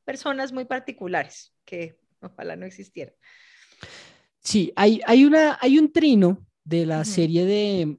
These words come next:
Speaker 2: de mensajes que ella publica en este hilo, que pues me parece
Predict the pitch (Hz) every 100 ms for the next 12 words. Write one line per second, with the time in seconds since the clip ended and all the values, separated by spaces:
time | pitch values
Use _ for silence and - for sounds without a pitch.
0 | - 151 156 143 139 143 151 - 160 180
1 | - 185 190 196 170 151 160 160 165 170
2 | 160 170 - 196 190 165 151 147 _ _
3 | _ _ _ _ - 196 196 175 180 175
4 | 175 214 208